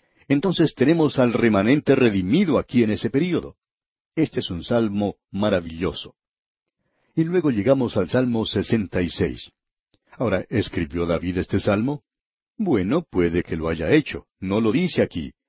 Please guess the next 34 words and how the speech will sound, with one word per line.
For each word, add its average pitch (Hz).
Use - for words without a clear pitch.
Dice 113
al 90
músico 131
principal. 87
Cántico, 123
salmo. 78
Y 165
este 165
es 135
un 117
salmo 127
de 110
alabanza. 98
No 113
tenemos 98
ninguna 101
información 92
histórica 110
de 90
lo 87
que 98
se 98
menciona 87
aquí. 123
Existen 139
muchas 107
conjeturas 104
acerca 98
de 117
eso, 82
de 76
eso 82
estamos 87
seguros. 90